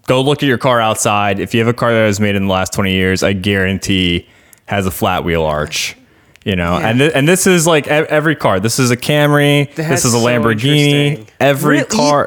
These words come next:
Speaker 2: Really? Every car?
Speaker 1: Every car. Every car. Maybe, I'm sure you could find a hypercar or two, but really
Speaker 2: Yeah,
Speaker 1: every
Speaker 2: yeah,
Speaker 1: car
Speaker 2: yeah.
Speaker 1: that goes into any sort of production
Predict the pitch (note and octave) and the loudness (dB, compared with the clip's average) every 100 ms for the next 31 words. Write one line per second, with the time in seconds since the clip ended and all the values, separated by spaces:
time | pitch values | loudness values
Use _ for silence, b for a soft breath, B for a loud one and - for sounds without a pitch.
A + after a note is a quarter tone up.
0 | F3+ G3+ C#4+ C#4+ F3+ D#3+ F#3+ G3 G#3 A#3 | -2 0 2 2 0 -2 -6 -6 -6 -4
1 | A#3 C3+ - - D3 C#3 D3 A#2+ G2 E2 | -4 -4 -8 -2 0 2 0 0 -2 0
2 | F2 A2+ A#2 G2 G#2+ C#3 C#3 C3+ A#2 D3+ | 0 0 -2 0 2 2 2 0 0 0
3 | A#2+ A#2 A2+ F#2+ F2+ F2+ - F2+ F2 D#2+ | 0 -2 -2 -2 -2 -4 -4 -4 -2 -4
4 | E2 D#2 D#2+ G#2 B2 C3+ B2+ A#2 - - | -4 -6 -4 -2 0 2 2 0 -4 -2
5 | C#3 D#3 C3+ C3 C#3 A#2+ G2+ F#2 F2 - | 0 2 2 2 2 0 0 -2 -2 -4
6 | G#2+ A#2+ G#2+ G2+ G2 G2 G#2+ A#2 G#2+ G#2+ | 0 2 2 2 0 0 2 0 0 -2
7 | G2 G#2 F#2 E2+ - F2 E2+ E2 | 0 0 -2 -2 -4 -2 -4 -8